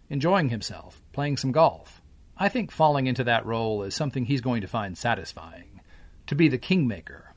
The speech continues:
but not have to be the king, I think is going to be okay with him." Even Guardiola, Trump's flag marshal,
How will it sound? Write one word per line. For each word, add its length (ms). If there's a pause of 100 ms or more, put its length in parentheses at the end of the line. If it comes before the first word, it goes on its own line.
but 160
not 160
have 180
to 80
be 100
the 120
king, 420 (340)
I 120
think 180
is 80
going 160
to 80
be 140
okay 360
with 180
him." 500 (640)
Even 280
Guardiola, 800
Trump's 300
flag 340
marshal, 540